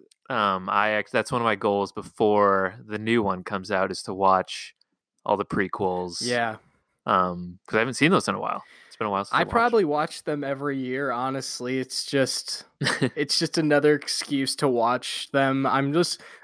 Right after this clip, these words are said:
Speaker 2: I'm almost, I'm, I'm way too deep into the prequels. Like, I, I've,
Speaker 1: <laughs>
Speaker 2: I've, like, watched,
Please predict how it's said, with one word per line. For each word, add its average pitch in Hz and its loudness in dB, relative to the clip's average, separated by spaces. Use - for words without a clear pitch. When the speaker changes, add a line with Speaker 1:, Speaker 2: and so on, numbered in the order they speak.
Speaker 2:
I'm 175 6
almost, 220 4
I'm, 170 2
I'm 143 2
way 120 4
too 123 -6
deep 120 -4
into 117 -8
the 113 -6
prequels. 120 -2
Like, 127 6
I, 127 6
I've, 147 2
Speaker 1:
<laughs> - -10
Speaker 2:
I've, 127 2
like, 131 4
watched, 127 4